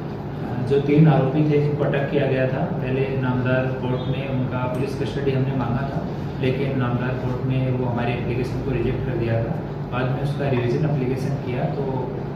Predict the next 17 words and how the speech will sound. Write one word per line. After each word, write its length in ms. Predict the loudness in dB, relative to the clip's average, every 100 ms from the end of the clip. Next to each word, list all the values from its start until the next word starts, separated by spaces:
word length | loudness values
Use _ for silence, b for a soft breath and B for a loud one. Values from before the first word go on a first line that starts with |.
| -6
आ, 100 | -4 -2 0
नामदार 340 | 0 0 0 0
सेशन 280 | -2 -2 -2 0
कोर्ट 240 | 0 0
ने 120 | 0 0
ये 200 | 0 0
अप्रूव 280 | 0 0 0 0
किया 200 | 0 0
है 180 | 0 -2
और 180 | -2 0 0 0 -2 -4 -4
अभी 160 | -2 0 4
दो 100 | 4
दिन 200 | 6 4 2
का 140 | 2 2 2 0
पुलिस 200 | 0 0 0
कस्टडी 440 | -2 -2 -2 0 0
है। 180 | 0